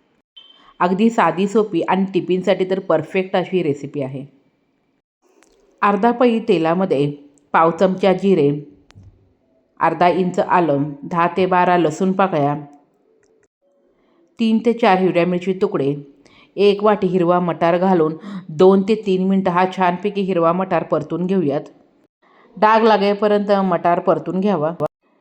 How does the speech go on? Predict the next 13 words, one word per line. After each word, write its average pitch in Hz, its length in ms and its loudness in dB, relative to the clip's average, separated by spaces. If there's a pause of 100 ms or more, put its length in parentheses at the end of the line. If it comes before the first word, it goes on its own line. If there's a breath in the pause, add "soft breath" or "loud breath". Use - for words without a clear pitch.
(220)
ज्या 233 160 6
वाटीने 247 320 4
मटार 185 320 2
घेतला 196 280 0
त्या 180 220 2
वाटीने 190 380 0
एक 190 260 0
वाटी 190 240 0
जाड 170 260 0
पोहे 175 340 -2
मिक्सरच्या 180 460 -2
जारमध्ये 175 580 0
घालून 175 300 2